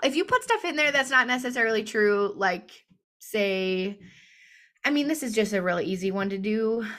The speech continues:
Um, like, say you put in there that you have affordable fashion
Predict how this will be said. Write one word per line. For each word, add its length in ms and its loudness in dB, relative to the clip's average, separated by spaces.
Um, 540 2
like, 160 -2
say 360 -4
you 120 -2
put 180 -2
in 120 0
there 160 2
that 240 0
you 480 -4
have 200 0
affordable 580 -2
fashion 640 -2